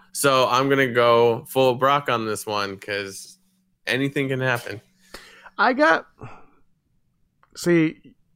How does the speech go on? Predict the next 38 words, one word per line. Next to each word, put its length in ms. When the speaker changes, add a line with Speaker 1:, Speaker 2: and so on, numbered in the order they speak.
Speaker 2:
the, 260
I, 160
I 100
really 320
like 300
what 180
they're 100
doing, 320
and 80
I 40
like 200
that 120
Muchi 540
is 180
Jabba's 500
Rancor, 720
and 80
I 60
like 180
that 120
they 120
tease 380
these 180
things. 260
I 100
know 120
Speaker 1:
Mm-hmm. 80
Speaker 2:
people 420
are 140
like, 240
"Oh, 60
I 260
wish 320
it 40
wasn't 300
always 360
so 180
connected." 540